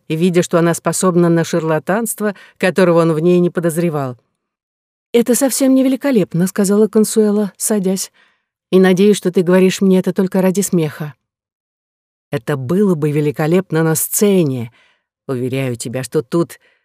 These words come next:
не было ничего лишнего. Карилла лопнула бы от зависти, так как это было так же эффектно, как и то,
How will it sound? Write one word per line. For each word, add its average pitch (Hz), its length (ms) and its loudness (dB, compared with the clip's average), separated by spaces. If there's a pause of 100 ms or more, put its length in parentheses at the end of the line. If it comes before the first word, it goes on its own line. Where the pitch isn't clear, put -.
(220)
не 190 240 4
было 160 200 2
ничего 165 340 -2
лишнего. 139 540 -4 (800)
Карилла 208 480 4
лопнула 202 600 2
бы 196 140 2
от 185 260 -2
зависти, 170 600 0 (340)
так 139 140 -4
как 135 160 -6
это 151 160 -4
было 156 220 0
так 170 240 -2
же 156 160 -2
эффектно, 165 520 -4
как 143 200 -6
и 156 60 0
то, 185 260 -2